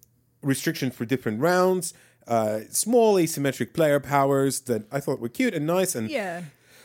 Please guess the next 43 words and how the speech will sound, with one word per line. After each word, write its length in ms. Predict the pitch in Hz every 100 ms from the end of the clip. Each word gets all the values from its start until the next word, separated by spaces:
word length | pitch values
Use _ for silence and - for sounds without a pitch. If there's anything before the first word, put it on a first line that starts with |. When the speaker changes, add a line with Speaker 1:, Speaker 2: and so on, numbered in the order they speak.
| _ -
Speaker 1:
probably 320 | 175 165 160
after 220 | 147 -
your 100 | 120
first 320 | - 160 151
game, 220 | - 135 127
just 140 | 117
always 280 | 117 117 -
play 180 | 151 165
with 120 | 160
them 180 | 165 160
because 240 | 131 110
there's 160 | 101 101
no 100 | 117
reason 260 | 107 98 110
not 200 | 139 -
to. 320 | 143 143 - -
It's 140 | 175
a 40 |
great 300 | 156 208 220
production. 580 | 170 135 117 - 113 98 -
It's, 200 | 170 - -
it's 140 | 165
a 40 |
great 300 | 151 180 185
design. 640 | 147 131 139 117 90 85 85 _ _ _ _ _ _ -
And, 220 | 160 165 - _ _ _ -
and 260 | 170 156 -
half 340 | - 202 208
of 120 | 185
that 220 | 170 151 127
game 280 | 139 131
I 160 | 127 131
enjoy 380 | 127 120 127 117
very 260 | 113 104
much. 460 | 104 90 82 - -
Speaker 2:
<laughs> 60 | 214 349 - - - - - 880 831 698 _ -
Is 160 | 254
it 80 | 240
the 80 | 247
grabbing 400 | 240 226 220 214
the 60 |
tiles 420 | 214 254 220 170 -
part? 400 | - - 101